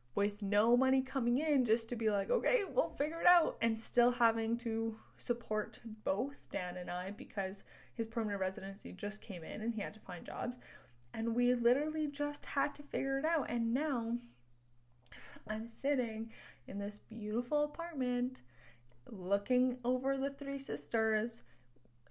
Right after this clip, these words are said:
and it gave me a push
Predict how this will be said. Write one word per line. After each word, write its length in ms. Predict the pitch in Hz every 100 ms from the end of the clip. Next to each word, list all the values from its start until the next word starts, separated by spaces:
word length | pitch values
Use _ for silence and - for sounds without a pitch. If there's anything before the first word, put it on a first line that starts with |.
| -
and 400 | 208 190 185 - - _ - - -
it 240 | 202 -
gave 340 | 185 208 220
me 280 | 240 247 247 -
a 80 |
push 680 | - - - 208 202 - -